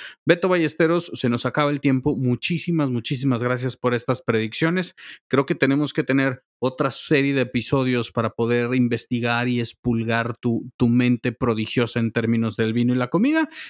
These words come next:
Y cuando se libere la pandemia, ya sabes que Monterrey es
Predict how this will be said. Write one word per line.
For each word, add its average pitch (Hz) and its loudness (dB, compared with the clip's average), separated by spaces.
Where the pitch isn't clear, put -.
Y 123 2
cuando 117 0
se 107 -4
libere 131 0
la 110 0
pandemia, 180 0
ya 107 0
sabes 131 -2
que 110 -4
Monterrey 143 -4
es - -4